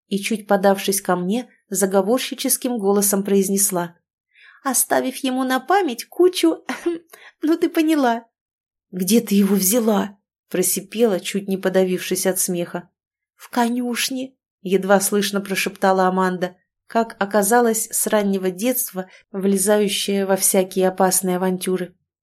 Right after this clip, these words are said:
"Ты ненормальная!" в который раз проговорила, тем не менее не переставая восхищаться девушкой. "Я бы так не смогла". "Кхм!" теперь поперхнулся Кип, которому хотелось прокомментировать, но мужчина не решился,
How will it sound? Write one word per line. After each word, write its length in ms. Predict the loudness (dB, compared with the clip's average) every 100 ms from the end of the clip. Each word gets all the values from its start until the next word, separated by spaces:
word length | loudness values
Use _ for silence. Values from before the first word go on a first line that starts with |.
| _ _ _
"Ты 140 | -2 2
ненормальная!" 1040 | 4 4 4 2 0 0 0 -2 -2 -4 -10 _
в 120 | -4
который 340 | -2 2 4 6
раз 260 | 4 2
проговорила, 800 | -2 -4 0 2 2 2 -2 -4 _
тем 280 | -2 0 0
не 80 | -2
менее 380 | -2 -2 -2 0
не 160 | 0
переставая 640 | 0 0 0 2 2 4 2
восхищаться 760 | 0 -2 -4 -2 -2 -2 -4
девушкой. 640 | -4 -4 -4 -8 -10 -12 _ _ _ _
"Я 280 | -2 2 4
бы 140 | 2
так 280 | 0 -2 0
не 100 | -2
смогла". 600 | -2 -2 -2 -4 -4 -8 _ _ _ _
"Кхм!" 600 | -2 2 4 2 0 -8 _
теперь 380 | -8 -4 0 -2
поперхнулся 680 | -4 -6 -6 -2 -2 0 -2
Кип, 300 | -2 -6 -6 _ _
которому 460 | -8 0 2 2
хотелось 500 | 0 -2 2 2 2
прокомментировать, 960 | 0 -4 0 -2 -2 0 0 2 0 -4 -20 _
но 160 | -6 -2
мужчина 540 | 0 -2 -2 -2 -4
не 120 | -4
решился, 680 | -2 -2 0 -2 0 -4 -8